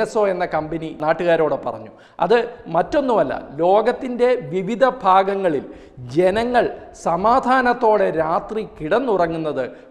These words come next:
പെഗാസിസ് പോലെയുള്ള സോഫ്റ്റ്വെയർ ഉള്ളതുകൊണ്ടാണ്, സർക്കാരുകളുടെ കയ്യിൽ അത് ഉള്ളതുകൊണ്ടാണ് എന്ന്. അതുതന്നെയാണ് ഇത്രയും നേരം ഇവിടെ പറഞ്ഞു വെക്കാനും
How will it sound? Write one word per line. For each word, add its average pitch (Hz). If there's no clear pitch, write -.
പെഗാസിസ് 202
പോലെയുള്ള 151
സോഫ്റ്റ്വെയർ 151
ഉള്ളതുകൊണ്ടാണ്, 139
സർക്കാരുകളുടെ 180
കയ്യിൽ 139
അത് 135
ഉള്ളതുകൊണ്ടാണ് 120
എന്ന്. 104
അതുതന്നെയാണ് 208
ഇത്രയും 180
നേരം 143
ഇവിടെ 151
പറഞ്ഞു 156
വെക്കാനും 123